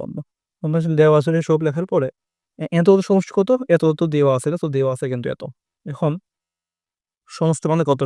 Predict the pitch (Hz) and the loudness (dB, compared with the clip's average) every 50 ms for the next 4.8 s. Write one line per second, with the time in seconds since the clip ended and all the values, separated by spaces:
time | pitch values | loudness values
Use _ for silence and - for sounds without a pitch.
0 | - - 190 180 - 185 175 170 165 165 151 - - - - 165 151 - 160 - | -2 -2 -2 -2 2 2 2 2 2 0 -4 -6 -10 -4 -2 -2 0 0 0 -2
1 | 175 156 - 165 160 160 156 143 - 143 143 - _ _ - 180 170 - 147 139 | -2 -2 -2 -2 0 0 0 0 0 -4 -8 -10 _ _ -6 -6 -2 -2 -4 -4
2 | - _ _ _ _ _ _ _ _ _ _ _ _ _ - 156 151 156 160 170 | -4 _ _ _ _ _ _ _ _ _ _ _ _ _ -2 0 0 2 2 2
3 | 160 160 156 151 147 - - 156 143 135 131 131 131 139 147 165 170 - 185 170 | 2 2 2 2 0 -2 -2 -2 -2 -2 -2 -2 -2 0 0 -2 0 0 0 0
4 | 156 160 - _ _ - - _ _ - 139 151 156 165 - - | 0 -2 -6 _ _ -20 -20 _ _ -4 0 2 2 2 0 -8